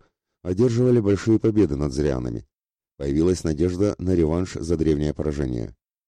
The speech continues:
Проверив возможность людей противостоять зрианам и убедившись, что они могут это делать с успехом, решила принять их цивилизацию и допустить к боевым управляющим комплексам, а также технологиям в секторе ответственности древних мезовторов.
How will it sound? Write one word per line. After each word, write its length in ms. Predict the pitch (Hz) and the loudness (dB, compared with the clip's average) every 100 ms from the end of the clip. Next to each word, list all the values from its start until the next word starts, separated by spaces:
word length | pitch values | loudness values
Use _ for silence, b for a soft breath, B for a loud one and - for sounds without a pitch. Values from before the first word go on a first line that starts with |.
| _ _ _ - | _ _ _ -10
Проверив 480 | 67 76 113 120 110 | -4 0 2 0 -2
возможность 580 | 95 101 104 98 87 | -2 0 0 -2 -2
людей 320 | 90 90 90 92 | -2 0 0 0
противостоять 680 | 76 - 80 - 85 85 71 | -2 -2 -2 0 0 0 0
зрианам 520 | 78 82 82 90 85 - | 0 0 0 -4 -8 -8
и 80 | |
убедившись, 580 | 80 82 76 82 - - - | -4 -2 0 -2 -2 -6 -8
что 200 | - 82 | -6 -2
они 160 | 82 | 0
могут 320 | 82 80 76 | 0 0 -2
это 160 | 69 76 | -2 -4
делать 260 | 71 73 69 | -2 -2 -2
с 100 | - | -6
успехом, 520 | - 87 - 92 87 _ _ _ _ 90 | -8 -8 -6 -8 -8 _ _ _ _ -10
решила 340 | 95 131 135 | -6 -2 -2
принять 380 | 127 120 123 - | 0 -2 -2 -4
их 120 | 104 | -6
цивилизацию 760 | - 90 85 80 95 - 101 - | 0 2 2 0 -4 -2 -2 -2
и 100 | 92 | -2
допустить 540 | 85 90 85 - 90 | -4 -4 -6 -6 -4
к 40 | |
боевым 360 | 73 85 82 90 | 0 2 2 0
управляющим 580 | 85 80 78 80 - 110 | -2 -2 0 0 -2 -4
комплексам, 520 | 85 65 64 - 58 _ _ _ _ | -4 -4 -8 -8 -12 _ _ _ _
а 80 | - | -12
также 260 | 90 123 123 | -6 -4 -2
технологиям 680 | 110 92 92 80 71 95 104 | -4 -2 0 0 0 -2 -4
в 80 | - | -4
секторе 380 | 98 - 98 | -4 0 0
ответственности 800 | - 80 82 92 - 92 87 - | 0 -2 -2 -4 -2 -4 -4 -6
древних 440 | 80 78 78 80 78 | -2 0 0 -2 -4
мезовторов. 560 | 71 73 65 57 - | -4 -4 -6 -6 -10